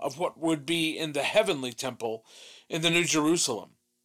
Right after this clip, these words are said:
"These serve as a copy and shadow of the heavenly things," the Hebrew writer said,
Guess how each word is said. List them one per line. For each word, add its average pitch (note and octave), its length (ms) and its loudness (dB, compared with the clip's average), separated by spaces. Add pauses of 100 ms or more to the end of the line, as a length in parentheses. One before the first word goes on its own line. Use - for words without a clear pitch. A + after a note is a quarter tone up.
(360)
"These G#3 320 4
serve E3 420 4
as D3+ 260 2
a C#3 100 0
copy F#3 640 4
and D3 240 -4
shadow E3 600 4
of C#3 240 -2
the C3 100 0
heavenly C#3+ 520 0
things," A2 580 -8 (320)
the C3+ 80 -4
Hebrew C#3 340 -2
writer A#2 320 0
said, G2+ 340 -6